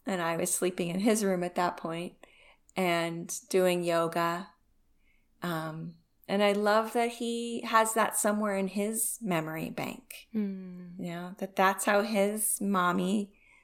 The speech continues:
Speaker 1: started her day, was just doing five or ten minutes of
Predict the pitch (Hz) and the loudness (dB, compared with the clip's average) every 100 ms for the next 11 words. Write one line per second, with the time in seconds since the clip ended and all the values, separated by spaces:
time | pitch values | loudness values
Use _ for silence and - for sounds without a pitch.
0 | _ - - 214 214 262 - 320 392 403 | _ -8 4 6 6 2 -2 0 2 2
1 | - 233 - _ _ _ - 220 220 - | 0 -4 -10 _ _ _ -6 -4 -4 -6
2 | 226 233 - 220 220 226 220 - - 302 | -6 -8 -4 -2 -2 -2 -4 -6 0 0
3 | 311 233 - 226 214 233 254 - 196 185 | 0 -4 -6 -4 -2 -2 -2 -2 -2 -2
4 | 185 | -6